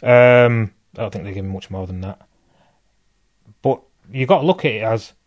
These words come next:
Sky didn't even show the fight. So they recorded it 'cause it was,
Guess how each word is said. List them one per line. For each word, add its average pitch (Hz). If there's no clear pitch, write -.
Sky 120
didn't 110
even 113
show 143
the 131
fight. 101
So -
they 131
recorded 135
it 131
'cause -
it 127
was, 123